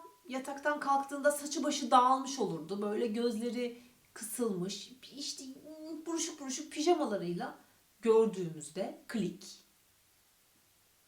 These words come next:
Bir saat sonra hemen o hali sanki hiç olmamış gibi bir anda böyle kırmızı dudaklı, lüle saçlı, ütülü kıyafetleriyle ve kocaman, e,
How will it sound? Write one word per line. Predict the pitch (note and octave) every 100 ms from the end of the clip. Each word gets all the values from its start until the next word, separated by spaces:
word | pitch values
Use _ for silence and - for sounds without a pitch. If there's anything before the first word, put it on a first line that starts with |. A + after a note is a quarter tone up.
| _ _ _ _ _ _ _ _ -
Bir | C5 D5 -
saat | C4+ G3+ G3
sonra | - G3 F#3 F3 G#3 - _ _ _ _ _ _ _
hemen | G#4+ C5 B4 C4 D4 D#4
o | G#4+
hali | A4 B4+ A#4+ G#4
sanki | G4+ A#4 A#4
hiç | G#4+ -
olmamış | F4+ A4+ G#4+ C#4+ - -
gibi | F#3 E3+ - - F#4
bir |
anda | G#4+ F#4 F4 F4
böyle | E4 D#4+ D#4+ -
kırmızı | C#4+ A#3 A3+ A#3 G#3+
dudaklı, | G#3 A#3 A#3 A#3+ A#3+
lüle | G3 F3+ G#3+ A3+
saçlı, | B3 A#3+ - A#3 B3+ B3+ B3
ütülü | G#3 - G3+ A3
kıyafetleriyle | B3+ B3+ B3 B3 C4 C4 B3+ B3+ C4 B3 B3 A#3 G3
ve | A3+ A3 - -
kocaman, | F3+ F#3+ F3+ F#3+ G#3+ G#3 - - - -
e, | -